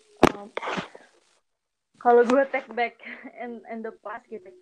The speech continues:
kayak itu, it, it, it hurts me a lot sih. Bukan a lot sih, kayak, eh, gue ngebuktiin kan yang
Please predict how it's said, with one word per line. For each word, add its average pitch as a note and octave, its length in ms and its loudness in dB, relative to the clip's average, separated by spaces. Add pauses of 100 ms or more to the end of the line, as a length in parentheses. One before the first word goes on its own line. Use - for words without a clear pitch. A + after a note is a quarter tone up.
kayak F#3+ 240 -20 (120)
itu, A3 240 -12 (200)
it, G#3 100 -16 (160)
it, F#3+ 120 -18 (260)
it G3+ 160 -18
hurts A3 320 -10
me G#3 180 -10
a F3+ 60 -8
lot F3+ 320 -8
sih. F#3+ 100 -18 (160)
Bukan G3 300 -8
a - 20 -10
lot F3 240 -8
sih, - 140 -20
kayak, F#3+ 260 -8 (600)
eh, G3 180 -6 (1040)
gue G#3 260 4 (140)
ngebuktiin G#3 560 -16
kan F3+ 240 -20
yang F3 160 -20